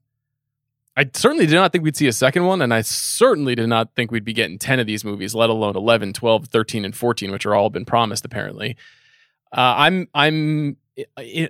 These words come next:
on the one hand impressed by the way they've been able to extend and expand the, the series'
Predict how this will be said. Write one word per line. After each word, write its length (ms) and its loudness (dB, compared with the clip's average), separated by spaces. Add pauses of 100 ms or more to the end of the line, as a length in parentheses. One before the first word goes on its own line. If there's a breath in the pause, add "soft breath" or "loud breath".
on 100 2
the 80 0
one 220 2
hand 180 2
impressed 540 0
by 120 4
the 100 2
way 120 4
they've 140 -2
been 140 -4
able 240 -2
to 440 -2
extend 540 0
and 100 2
expand 840 0
the, 320 -2
the 220 -2
series' 360 -2